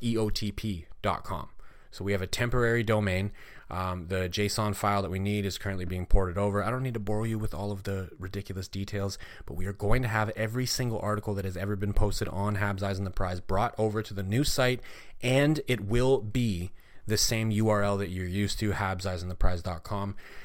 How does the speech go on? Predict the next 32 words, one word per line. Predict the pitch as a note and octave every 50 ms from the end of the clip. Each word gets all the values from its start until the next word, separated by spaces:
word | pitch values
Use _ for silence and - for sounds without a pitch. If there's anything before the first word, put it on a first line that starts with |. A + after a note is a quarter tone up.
| - - -
That's | F#2 G2+ G#2 A2 -
gonna | B2 B2 A#2
happen | A#2 A#2+ A#2 - A#2
shortly. | G#2 - - A2 A2 G#2+ F#2+ G#2+ A2+ A2
I'd | G2 G2+ G2
say | - - G2+
probably | F#2+ - - G2+ G2 G2 G2+ G2+ G2+ G#2+ G#2
by | F#2+ G#2 G2+
the | G2+ G2 G2
end | G2 G2+
of | G2
the | F#2
weekend | F2+ F#2 G2+ G2+ G2+ G#2+ G2+ G2+ G2 G2 - -
at | - F#2 F#2+ F#2 -
maximum. | F#2+ G2 G2 F#2 G2+ G#2 - - G#2+ G#2 G#2 G#2 G2+
But | F#2+ F#2 -
for | - - G#2+
now, | A2 B2+ B2 A#2 G#2+ A2 A2 - - - - - - - -
if | F#2+ - -
you're | F#2 F#2+
looking | G2+ G#2 - - -
for | - - A2 G#2
us, | G#2 G#2+ - -
it's | F2 - -
at | F2 -
habs | - - F#2 F#2 F#2 F2+ F#2 -
E | F#2+ G2+ G2
O | F#2+ G2
T | - - G#2+
P | - - - A2+ A2+
dot | G2+ G#2+ G#2 G#2 G2+
com. | - - A2+ G#2+ A2+ A#2+